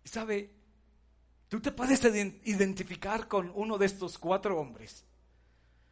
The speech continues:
Sabe, hoy el mundo está ignorando la voz de Dios. Están tan cargados, pero sabe, ignoran la voz de Dios. Están ignorando la palabra. Dios les está diciendo, "Yo te ayudo, quiere que te ayude a llevar la carga."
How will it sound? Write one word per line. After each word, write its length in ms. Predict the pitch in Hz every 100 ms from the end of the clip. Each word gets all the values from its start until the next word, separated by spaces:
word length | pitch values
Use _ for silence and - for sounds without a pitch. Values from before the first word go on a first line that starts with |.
| _
Sabe, 340 | - 240 269 247
hoy 260 | 269 302
el 160 | 254 202
mundo 280 | 226 285 262
está 320 | - 240 240 - -
ignorando 640 | 240 233 220 202 269 294
la 140 | 247
voz 300 | 190 285 359
de 100 | 320
Dios. 520 | 180 214 262 226 - - - - -
Están 340 | - 214 262 320
tan 240 | 285 269
cargados, 760 | - 226 226 202 247 202 220 - - -
pero 220 | 247 247
sabe, 420 | 240 311 302 - 294
ignoran 760 | 226 160 196 262 339 320 294
la 120 | 254
voz 440 | 170 165 240 302 247
de 140 | 269
Dios. 420 | 185 262 311 262 - -
Están 340 | 196 196 277 311
ignorando 600 | 277 247 208 233 285 262
la 180 | 226
palabra. 600 | - 220 202 269 247 196 - -
Dios 400 | 180 190 254 330
les 180 | 294 -
está 280 | 233 - 269
diciendo, 680 | 269 - 190 240 277 277 - -
"Yo 400 | 214 - 277 320
te 120 | 330
ayudo, 540 | 262 185 339 359 302
quiere 240 | - 339 339
que 120 | 302
te 100 | 294
ayude 240 | 214 302
a 60 | 311
llevar 240 | 269 240
la 120 | 302 -
carga." 340 | 330 339 320